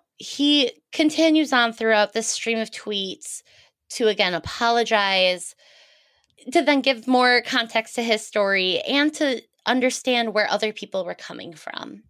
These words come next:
I'm so impressed with the way that he handled this because we don't see people talking like this.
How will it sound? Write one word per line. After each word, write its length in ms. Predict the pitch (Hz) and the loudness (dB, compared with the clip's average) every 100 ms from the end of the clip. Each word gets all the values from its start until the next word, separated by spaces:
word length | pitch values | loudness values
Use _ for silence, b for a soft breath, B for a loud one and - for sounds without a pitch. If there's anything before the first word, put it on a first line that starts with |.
| _ _ _ b b b b b _ _ - | _ _ _ b b b b b _ _ -4
I'm 240 | 294 - | -2 -2
so 480 | - - - 240 233 | -4 -10 0 2 4
impressed 800 | 226 226 - - - - - - b b b | 0 -4 -6 -6 -8 -14 -20 -20 b b b
with 180 | 226 226 | -6 -2
the 160 | 226 220 | 0 2
way 220 | 202 196 | 2 0
that 160 | 196 | -4
he 160 | 190 196 | -8 -10
handled 400 | 170 170 180 190 | -10 -8 -8 -8
this 160 | 190 - | -10 -10
because 580 | 226 220 - 247 226 | -12 -12 -6 -6 -6
we 180 | 240 254 | -8 -8
don't 300 | - 277 320 - | -2 -2 -2 -8
see 180 | - | -14
people 320 | - - - 160 | -14 -16 -14 -14
talking 400 | - 135 - - | -14 -16 -16 -16
like 260 | - - | -16 -12
this. 520 | - 50 - - - | -10 -8 -10 -12 -20